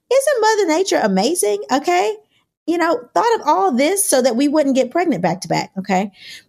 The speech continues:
But when you are not consistently breastfeeding, and I'm not saying you're not doing a good job, because obviously if you're working and pumping, you're doing a great <laughs> job, okay? 'Cause that was hard for me to do. But you're not doing it as frequently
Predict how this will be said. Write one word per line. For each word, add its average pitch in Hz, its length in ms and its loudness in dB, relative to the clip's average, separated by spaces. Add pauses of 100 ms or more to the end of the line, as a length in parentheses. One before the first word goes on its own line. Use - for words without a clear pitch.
(100)
But 240 240 2
when 226 260 2
you 254 480 0 (180)
are 214 100 2
not 240 340 2 (280)
consistently 233 1040 0 (100)
breastfeeding, 185 520 0
and 160 80 0
I'm 165 80 0
not 214 160 0
saying 254 160 2
you're 226 80 2
not 208 140 0
doing 196 180 2
a - 20 -4
good 175 160 0
job, 156 360 -2
because 165 360 -2
obviously 185 420 2
if 160 80 -2
you're 220 120 2
working 208 360 2
and 175 160 0
pumping, 285 460 0
you're 226 140 0
doing 180 180 0
a 156 60 -2
great 180 240 2
<laughs> - 120 -4
job, - 280 -4 (340)
okay? 185 220 2
'Cause 190 140 0
that 202 140 2
was 190 120 0
hard 202 240 2
for 196 60 0
me 185 120 2
to 160 80 -2
do. 156 240 -2 (720)
But 208 380 0 (100)
you're 208 180 4
not 240 300 0
doing 240 220 2
it - 80 -2
as 190 240 0
frequently 175 600 0